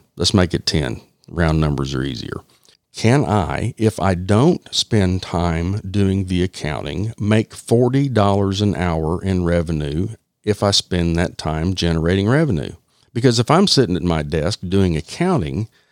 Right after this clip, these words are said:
I'm not generating revenue. Can't do both at the same time. So I have an opportunity cost if I'm doing my accounting instead of hiring my accounting done. In my case, for example, even though I could do the accounting,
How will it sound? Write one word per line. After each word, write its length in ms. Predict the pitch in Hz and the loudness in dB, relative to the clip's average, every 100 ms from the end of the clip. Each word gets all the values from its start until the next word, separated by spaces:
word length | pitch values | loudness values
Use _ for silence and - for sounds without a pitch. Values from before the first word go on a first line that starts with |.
| _ - | _ 0
I'm 240 | 110 131 | 2 4
not 200 | 87 92 | 2 0
generating 600 | 92 92 92 80 78 82 | 0 0 2 0 0 0
revenue. 460 | 127 156 85 57 - _ _ _ _ _ | 0 0 0 -2 -10 _ _ _ _ _
Can't 260 | 95 85 | -4 -2
do 100 | 87 | -2
both 320 | 101 87 90 - | 0 0 -2 -6
at 60 | |
the 80 | 92 | -2
same 320 | - 87 87 | 0 0 -2
time. 480 | - 175 151 64 - - - _ | -2 -2 -2 -4 -10 -14 -20 _
So 180 | - 120 | 2 4
I 60 | 143 | 4
have 180 | 170 | 4
an 120 | 156 104 | 4 2
opportunity 680 | 92 98 - 170 185 85 | 0 -2 2 2 4 0
cost 480 | 78 - 60 60 - | -4 -8 -6 -4 -4
if 140 | 101 104 | -4 2
I'm 200 | 110 113 | 2 4
doing 360 | 110 110 107 | 4 4 2
my 200 | 98 87 | 0 0
accounting 480 | 87 - 71 76 92 | -4 -4 -4 -2 -2
instead 260 | 107 - 101 | -2 -2 -2
of 100 | 95 | -4
hiring 500 | - 85 87 92 95 | -2 0 2 0 0
my 140 | 85 | 0
accounting 560 | 92 - 76 76 85 104 | -2 -4 -6 -4 -2 2
done. 400 | 170 107 67 - _ _ _ _ _ _ | 2 2 -2 -10 _ _ _ _ _ _
In 120 | 117 | 2
my 180 | 92 82 | 2 2
case, 320 | - 69 85 | 0 -4 -2
for 240 | - 101 95 | 0 2 0
example, 520 | 87 85 80 131 147 | 0 -2 0 0 2
even 260 | 101 92 85 | 2 2 2
though 160 | 78 | 0
I 100 | 76 | -2
could 220 | - 78 | -4 -2
do 180 | 90 160 | 2 2
the 180 | 123 82 | 2 -2
accounting, 600 | 71 - 73 64 85 | -4 -6 -6 -4 -4